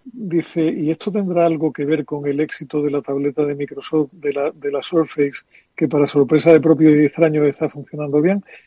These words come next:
Pues tampoco sabes muy bien si tiene que ver con eso o no. Pero el caso es que están dando paso. Y es interesante porque parecía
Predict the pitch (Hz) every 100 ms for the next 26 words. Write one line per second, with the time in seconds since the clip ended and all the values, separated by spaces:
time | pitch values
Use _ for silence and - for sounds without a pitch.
0 | _ 175 - 160 143 202 160 160 147 135
1 | 143 147 151 151 143 143 139 143 139 139
2 | 131 151 175 185 - - _ - 151 170
3 | 160 196 - 175 175 160 156 151 135 151
4 | 143 151 147 - - 170 170 180 185 160
5 | 143 185 175 139 127 139 139 139 131 -
6 | 170 175